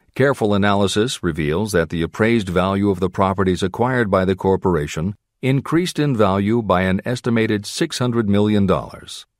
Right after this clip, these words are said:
approximately twelve billion dollars today. The increase in value of the assets is attributable to the mere transaction that consolidated them under one management.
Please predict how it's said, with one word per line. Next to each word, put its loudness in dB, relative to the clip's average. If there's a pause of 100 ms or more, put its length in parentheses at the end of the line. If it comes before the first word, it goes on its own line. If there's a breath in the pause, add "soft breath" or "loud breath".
(360)
approximately 0
twelve 0
billion 0
dollars -6
today. -4 (540)
The 4
increase 2
in 4
value 2
of -2
the 2
assets -2 (240)
is 0
attributable 2
to -2
the 0
mere 2
transaction 0
that 0
consolidated 0
them -2 (260 soft breath)
under 4
one 4
management. -2